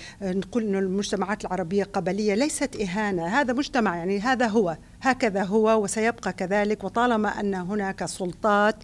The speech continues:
تستغل موضوع القبلية كما تستغل موضوع الطائفية ستبقى القبلية والطائفية، لكن القبلية كبعد اجتماعي موجود. مم؟ موجود في الزواج، في العلاقات الاجتماعية، وربما لا ينتهي،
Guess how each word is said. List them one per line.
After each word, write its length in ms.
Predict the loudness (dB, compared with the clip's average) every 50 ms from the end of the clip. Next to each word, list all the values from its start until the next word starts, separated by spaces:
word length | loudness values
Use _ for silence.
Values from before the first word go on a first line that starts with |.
| -14 -14 -14 -14 -14 -14 -8 -6
تستغل 580 | -4 -4 -4 -2 0 0 4 4 4 4 4
موضوع 380 | 2 0 0 2 2 2 2 2
القبلية 640 | -2 -4 -4 -4 -4 -2 0 0 0 2 2 0 0
كما 260 | 2 0 0 0 0
تستغل 640 | -4 -6 -8 -8 -6 -6 -6 -4 -2 0 0 0 0
موضوع 380 | 0 -2 -4 -2 -2 -2 -2 -2
الطائفية 540 | -6 -2 0 0 0 0 -2 -2 0 0 0
ستبقى 540 | 0 -2 2 2 2 2 2 -2 -6 -6 -6 -8
القبلية 440 | -6 -4 -2 0 0 0 0 -2 -2
والطائفية، 680 | -4 -6 -6 -2 -4 -2 -2 -4 -10 -10 -10 -10 -10 -10 -12 -14 -14 -8 0
لكن 240 | 2 2 4 4 0
القبلية 480 | 0 2 2 4 4 4 2 4 2 0
كبعد 480 | 0 0 -2 2 2 4 2 2 0
اجتماعي 580 | 0 -2 -2 0 -2 0 2 2 2 2 2 2
موجود. 520 | 2 2 2 0 0 0 -2 -2 -4 -4 -10 -20 -20 -20 -20 -20 -20 -20 -20 -20 -20 -20 -18 -10 -6
مم؟ 240 | -4 -2 -2 -4 -6 -8 -16 -8 -2
موجود 360 | 0 0 2 2 2 0 0
في 100 | 0 -4
الزواج، 560 | -4 -2 0 0 2 2 2 2 2 0 -2
في 60 | -4 -4
العلاقات 500 | -2 -2 -2 -2 -2 -2 -4 -6 -4 -6
الاجتماعية، 800 | -10 -10 -8 -6 -6 -4 -4 -4 -2 -2 0 0 0 0 -2 -6 -12 -16 -16 -16 -12 -2
وربما 800 | 2 4 6 8 8 8 8 6 6 4 4 6 6 6 6 6
لا 140 | 6 6 6
ينتهي، 560 | 6 6 6 4 4 2 -4 -2 -2 -6 -8